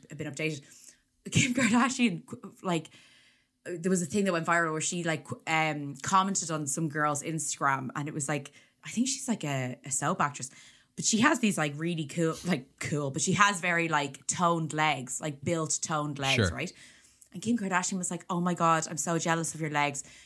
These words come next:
Speaker 1: They're gorgeous. I'm constantly trying to build my legs and nothing." And the girl was like,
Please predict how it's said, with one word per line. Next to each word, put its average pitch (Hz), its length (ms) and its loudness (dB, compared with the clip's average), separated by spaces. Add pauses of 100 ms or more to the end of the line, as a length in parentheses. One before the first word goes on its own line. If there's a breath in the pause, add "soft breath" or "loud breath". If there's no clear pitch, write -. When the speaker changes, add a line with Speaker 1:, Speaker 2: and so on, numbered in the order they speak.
(140 loud breath)
Speaker 1:
They're 165 120 0
gorgeous. 156 480 -2
I'm 156 160 -4
constantly 165 580 0
trying 143 420 -2
to 135 100 -8
build 143 340 0
my 139 120 -2
legs 131 280 -2
and 131 180 -4
nothing." 135 460 -6
And 151 180 -4
the 170 60 -6
girl 185 260 2
was 185 120 -4
like, 180 100 -2